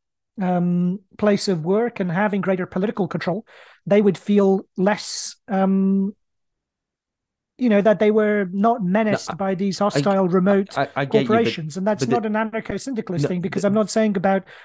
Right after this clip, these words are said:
Speaker 1: how people working for Google would feel, but how consumers who used, you know, the surveillance algorithms would feel less, um,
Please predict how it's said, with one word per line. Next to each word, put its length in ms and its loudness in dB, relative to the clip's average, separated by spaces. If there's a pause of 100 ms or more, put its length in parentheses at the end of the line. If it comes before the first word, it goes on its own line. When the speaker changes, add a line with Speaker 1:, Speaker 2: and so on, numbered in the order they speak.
Speaker 1:
how 180 2
people 460 0
working 500 0
for 140 -8
Google 440 -2
would 160 -8
feel, 380 -12 (300)
but 100 -2
how 360 2
consumers 720 -2
who 80 -4
used, 600 0
you 120 -2
know, 160 0
the 480 -2 (360)
surveillance 380 2
algorithms 640 -4
would 120 -2
feel 480 0 (320)
less, 540 -2
um, 500 -2